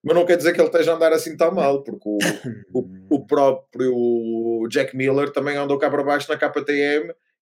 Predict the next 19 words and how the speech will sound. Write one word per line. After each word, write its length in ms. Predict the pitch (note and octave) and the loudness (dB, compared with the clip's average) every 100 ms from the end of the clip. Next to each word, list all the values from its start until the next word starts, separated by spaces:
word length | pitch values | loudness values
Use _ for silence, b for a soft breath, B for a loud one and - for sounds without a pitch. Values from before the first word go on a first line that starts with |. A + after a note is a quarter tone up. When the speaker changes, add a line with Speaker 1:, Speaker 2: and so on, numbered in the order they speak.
| - | 0
Speaker 1:
e 120 | D#3 | 2
o 80 | D3 | 4
Binder, 340 | D3+ E3 D#3+ | 4 6 6
aliás, 380 | D3 C3 A#2 B2 | 6 4 0 -2
eu 120 | C#3+ | 0
acho 140 | D3 | 0
que 60 | - | 0
até 200 | D3+ D#3+ | 2 2
é 40 | |
pior, 420 | C#3 - D3 C#3+ B2 | 0 -2 0 0 -2
por 100 | A#2+ | -6
exemplo, 300 | A#2 B2 G2+ | -4 -4 -4
uma 100 | A#2 | -12
situação 360 | - B2 A#2+ | -8 -8 -6
como 320 | A2+ A2+ A2 G#2 - | -8 -4 -6 -6 -4
o, 80 | A#2 | -2
o 1000 | G#2+ G#2+ G#2+ G#2+ _ G#2 _ _ _ A2+ | -2 -12 -20 -20 _ _ _ _ _ -8
Jack 280 | - A2 A#2+ | -4 -4 -4
Miller, 260 | A2+ G2 | -4 -4